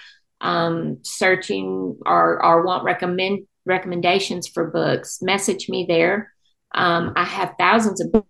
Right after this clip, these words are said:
books for sale. Of course, I can't list them all on Instagram at one time. So, um, I, I may have what, just what you're looking for, and you would be supporting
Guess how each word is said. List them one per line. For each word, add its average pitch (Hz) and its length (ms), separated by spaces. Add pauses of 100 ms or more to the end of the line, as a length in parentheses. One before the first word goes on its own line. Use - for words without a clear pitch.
(160)
books 247 220
for 170 140
sale. 165 300
Of 165 140
course, - 200
I 180 80
can't 180 280
list 214 240
them 190 120
all 170 180
on 160 140
Instagram 175 640
at - 100
one 185 180
time. 196 380
So, 175 420 (460)
um, 165 240
I, 165 280 (180)
I 165 140
may 170 260
have 240 320
what, 196 260
just 240 220
what 262 180
you're 233 80
looking 240 280
for, 180 160
and 170 120
you 170 100
would 165 200
be 175 220
supporting 175 800